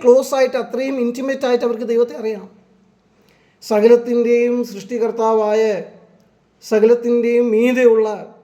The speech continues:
ഒന്നുമില്ലാതാകുമ്പോഴും നിലനിൽക്കുന്ന ആ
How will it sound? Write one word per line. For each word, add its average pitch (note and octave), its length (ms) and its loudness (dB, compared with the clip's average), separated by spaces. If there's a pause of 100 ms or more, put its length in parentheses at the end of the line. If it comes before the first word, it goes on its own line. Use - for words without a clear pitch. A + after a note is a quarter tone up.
(480)
ഒന്നുമില്ലാതാകുമ്പോഴും B3+ 1600 -2 (2000)
നിലനിൽക്കുന്ന F#3+ 540 0 (1300)
ആ - 20 2